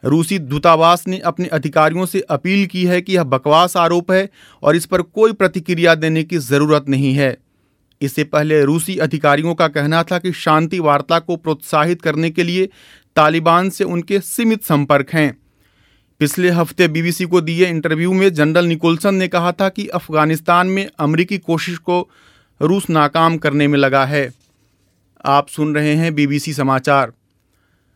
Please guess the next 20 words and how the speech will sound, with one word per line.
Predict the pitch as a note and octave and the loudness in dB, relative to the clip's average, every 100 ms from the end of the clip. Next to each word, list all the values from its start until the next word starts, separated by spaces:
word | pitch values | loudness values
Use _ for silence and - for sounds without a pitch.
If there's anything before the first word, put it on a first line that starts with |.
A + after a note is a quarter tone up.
| _ _ _ _ _ - | _ _ _ _ _ -2
अफगानिस्तान | D#3+ E3+ F3 F#3 F#3 A3 A3+ | -2 2 2 2 0 2 2
में | A#3+ B3 | 2 -2
पुलिस | A#3 A3 A3+ | 0 -2 0
का | A3+ | 2
कहना | G3+ G3 G3 G#3 | 2 2 0 2
है | G#3+ | 0
कि | A3+ | -2
पश्चिमी | G#3+ G3 - G#3 G#3+ | -2 -2 -2 0 0
शहर | - G3 F#3 G3+ G3+ D#3 | 0 0 2 2 0 0
हेरात | D3+ E3 F#3 | 4 4 4
में | G3+ G3+ | -2 -4
एक | F#3+ - | -4 -6
शिया | - F#3 F#3+ | -4 2 2
मस्जिद | F#3 F3 E3+ F3+ | 2 -2 -6 -6
के | F#3 | -4
पास | F3+ F3 F3 E3+ | 0 2 0 -2
दो | D#3 F3+ | -2 -2
आत्मघाती | - D3 D3 D#3+ D#3 D3 D3+ F3+ | 0 0 0 -2 -2 -2 -2 -6
हमलावरों | D#3+ D3+ D3+ D#3 E3 | -2 2 4 4 2
ने | F3+ F#3+ | 0 -2